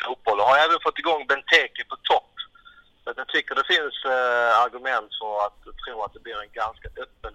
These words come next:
matchbild. Och jag sneglar även mot över två och ett halvt mål till, eh, drygt en och åttio. Ehm, ja, eh, jag har full, full, stor känsla att det blir en, eh, öppen match. Ett Aston Villa som,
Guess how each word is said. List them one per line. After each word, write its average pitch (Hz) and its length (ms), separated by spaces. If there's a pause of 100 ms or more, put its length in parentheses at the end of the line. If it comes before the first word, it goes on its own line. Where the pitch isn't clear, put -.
(100)
matchbild. - 560
Och 98 200 (100)
jag - 80
sneglar 117 520
även 117 180
mot 104 200 (120)
över 104 220
två 117 120
och 104 80
ett 120 120
halvt 104 280
mål 95 180 (140)
till, 98 220
eh, 98 180
drygt 104 260
en - 200
och - 160
åttio. - 380 (800)
Ehm, 101 600 (220)
ja, 120 180 (280)
eh, 120 260 (200)
jag 127 140
har 127 120 (840)
full, 156 200 (160)
full, 165 180 (120)
stor 180 160 (100)
känsla 156 320
att - 100
det 123 120
blir 135 180
en, 135 100 (120)
eh, 127 400
öppen 127 320
match. 120 300 (280)
Ett - 200
Aston 120 260
Villa 117 300 (140)
som, 110 160